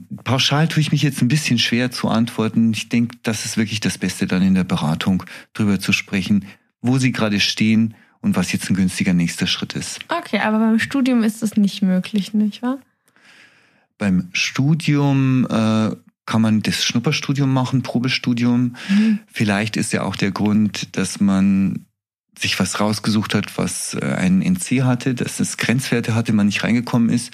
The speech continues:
Speaker 1: Und dann könnte man sich in der Zeit auch ähnliche Studiengänge anschauen, die keinen N C haben.
Speaker 2: Mhm.
Speaker 1: Oder wo die Bewerbungs-, äh, die Bewerbungen und die Aufnahmeverfahren, äh,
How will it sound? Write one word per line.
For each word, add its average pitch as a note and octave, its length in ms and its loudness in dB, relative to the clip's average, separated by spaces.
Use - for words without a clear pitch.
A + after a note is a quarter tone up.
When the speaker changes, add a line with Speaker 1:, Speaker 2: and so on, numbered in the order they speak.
Speaker 1:
Und A2 100 0
dann G#2+ 140 2
könnte A#2 240 0
man A2+ 180 4
sich - 140 -6
in C3 80 4
der G#2+ 160 2
Zeit G#2+ 300 0
auch F#2 180 -4
ähnliche A2+ 400 2
Studiengänge A#2+ 640 2
anschauen, A#2 340 0
die C3+ 140 -2
keinen D3 240 2
N E2 140 -2
C - 200 -6
haben. - 360 -6
Speaker 2:
Mhm. A#3 180 4
Speaker 1:
Oder B3+ 200 2
wo G2+ 40 0
die G#2+ 160 0
Bewerbungs-, A2 720 0
äh, - 240 0
die G#2 180 4
Bewerbungen A2+ 600 2
und G#2 160 0
die F#2+ 100 2
Aufnahmeverfahren, A2 920 0
äh, G#2 240 4